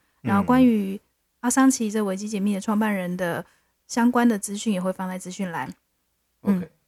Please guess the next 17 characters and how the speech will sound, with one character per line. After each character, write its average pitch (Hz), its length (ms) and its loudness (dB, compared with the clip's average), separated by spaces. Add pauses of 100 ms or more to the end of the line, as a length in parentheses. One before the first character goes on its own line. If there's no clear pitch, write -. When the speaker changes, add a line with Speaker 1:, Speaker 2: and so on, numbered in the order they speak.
(220)
Speaker 1:
对， 175 220 -14
Sky 269 280 4
有 233 60 8
没 214 100 4
有 220 40 4
要 226 60 4
补 196 160 -4
充 185 240 0
的？ 175 180 -6 (300)
Speaker 2:
嗯， 214 180 -2 (500)
其 147 80 2
实 - 20 6
大 180 180 8
家 175 80 0
可 127 80 4
以 113 100 6
去 113 340 -2